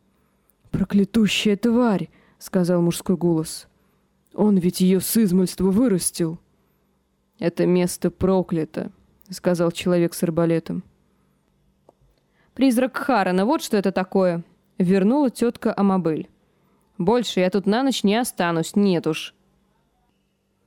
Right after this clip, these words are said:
Арья отвела взгляд от мёртвого Виза и мёртвой собаки. Яконгар стоял,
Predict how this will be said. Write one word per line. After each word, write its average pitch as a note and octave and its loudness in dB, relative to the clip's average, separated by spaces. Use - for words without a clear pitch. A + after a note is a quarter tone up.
Арья C4 2
отвела A#3+ 2
взгляд G3+ 0
от F#3+ -2
мёртвого F#3+ 0
Виза G#3+ 2
и F#3 -2
мёртвой F#3+ 0
собаки. F3 -4
Яконгар F#3+ 0
стоял, G#3 -2